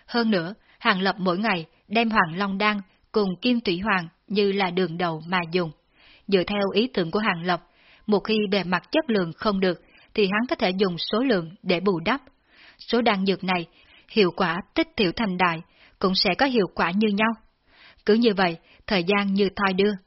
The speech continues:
bất tri bất giác, Hàng Lập gia nhập Hoàng Phong Cốc thuộc thất đại tiên phái đã hơn hai năm.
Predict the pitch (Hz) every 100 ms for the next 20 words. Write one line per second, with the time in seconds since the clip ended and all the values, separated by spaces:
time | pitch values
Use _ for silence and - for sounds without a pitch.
0 | _ _ - 247 262 220 190 180 262 208
1 | 240 294 _ _ _ - 196 190 - 226
2 | 226 202 - 190 170 - 208 185 294 320
3 | _ _ - 202 - 311 320 202 175 -
4 | 202 185 180 208 302 _ - 190 165 208
5 | 190 190 185 196